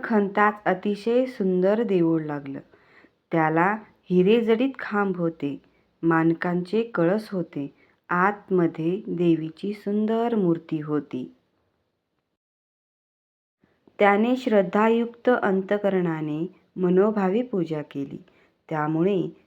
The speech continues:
देवी प्रसन्न झाली. तिने वर मागण्यास सांगितलं. वाणी म्हणाला, "सर्व काही आहे, पण संतती नाही, पुत्र नाही,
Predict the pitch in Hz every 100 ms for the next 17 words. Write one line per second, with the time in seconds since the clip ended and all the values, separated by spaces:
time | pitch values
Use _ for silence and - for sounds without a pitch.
0 | _ 165 165 160 220 208 156 - 180 220
1 | 190 156 143 135 156 - _ _ _ 214
2 | 214 233 247 202 226 247 240 233 240 247
3 | 254 214 170 151 139 135 - _ _ _
4 | _ 156 156 156 160 196 254 - _ 165
5 | 160 208 202 151 - _ _ _ _ 202
6 | 240 262 262 233 214 214 185 170 151 139
7 | _ _ - 190 226 - - 165 160 175
8 | 170 196 208 160 147 143 135 _ _ _
9 | _ 202 208 214 214 180 147 143